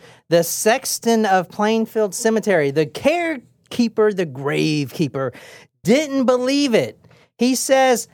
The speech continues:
people would see his truck. He's always there at the cemetery.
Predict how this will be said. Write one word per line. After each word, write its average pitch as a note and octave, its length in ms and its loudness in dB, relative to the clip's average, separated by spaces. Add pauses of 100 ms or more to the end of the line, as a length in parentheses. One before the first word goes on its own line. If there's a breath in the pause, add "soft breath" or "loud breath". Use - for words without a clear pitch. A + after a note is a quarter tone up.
(480 soft breath)
people D4+ 420 0
would C#4 140 -2
see C4+ 480 -2
his G#3 260 0
truck. B3 320 0
He's D4 300 2
always F#3+ 400 4
there G3 220 4
at C3 80 -6
the B2+ 60 -10
cemetery. A#2+ 640 -4